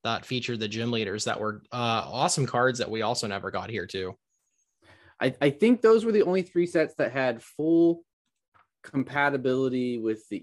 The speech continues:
Speaker 2: e-reader, um, in that it did everything they were planning on for it to use.
Speaker 1: Yeah, and then the
Speaker 2: Uh,
Speaker 1: foil,
Speaker 2: the
Speaker 1: the foil cards were separated with H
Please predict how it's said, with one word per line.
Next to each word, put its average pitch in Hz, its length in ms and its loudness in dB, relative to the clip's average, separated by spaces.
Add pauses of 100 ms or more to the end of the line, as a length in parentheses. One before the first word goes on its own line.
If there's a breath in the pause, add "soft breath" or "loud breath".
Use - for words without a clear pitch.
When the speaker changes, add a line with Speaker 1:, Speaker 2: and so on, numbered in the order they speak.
(120)
Speaker 2:
e-reader, 123 640 0 (100)
um, 95 520 -6 (180)
in 113 260 0
that 104 340 0
it 104 120 -6
did 107 160 2
everything 110 520 0
they 101 100 -2
were 95 180 -4
planning 104 400 -6
on 95 200 -6
for 92 240 -6
it 80 100 -8
to 87 100 -8
use. 78 480 -10 (160)
Speaker 1:
Yeah, 117 300 0
and 117 80 0
then 123 100 -2
the 120 80 0
Speaker 2:
Uh, 98 140 0
Speaker 1:
foil, 131 220 4
Speaker 2:
the 139 60 -2
Speaker 1:
the 139 60 -2
foil 147 320 2
cards 127 300 -2
were 123 80 -4
separated 123 520 0
with 110 200 -4
H 120 480 -6